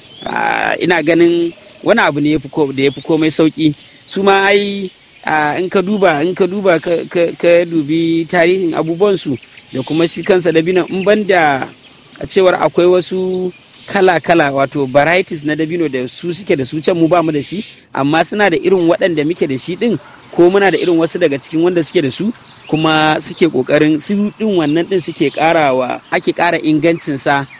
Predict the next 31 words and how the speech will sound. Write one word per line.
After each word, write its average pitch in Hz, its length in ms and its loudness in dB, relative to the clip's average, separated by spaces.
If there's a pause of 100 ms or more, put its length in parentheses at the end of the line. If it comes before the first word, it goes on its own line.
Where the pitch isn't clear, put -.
(220)
kuma 143 440 -2
yake 143 320 0
samun 143 320 0
karɓuwa 127 400 -2
a 131 40 -4
kasuwannin 120 520 -4
duniya. 127 320 -4 (340)
To, 127 220 4
haƙiƙanin 175 500 2
gaskiya, 175 540 0 (460)
ah, 139 300 -4
insha 180 440 0
Allahu, 170 440 2 (260)
in 160 120 -4
dai 170 180 0
an 165 60 0
inganta 175 460 -2
wannan 160 220 0
noman 156 300 0
dabino 160 480 2
a 123 440 -8
jihar 165 280 2
Jigawa, 151 500 0 (640)
ah, - 400 -4
ina 156 240 0
tabbatar 156 400 -2
maka 165 220 -4
cewar 143 340 -2
za 151 200 4
a 147 80 0
samu, 143 600 -4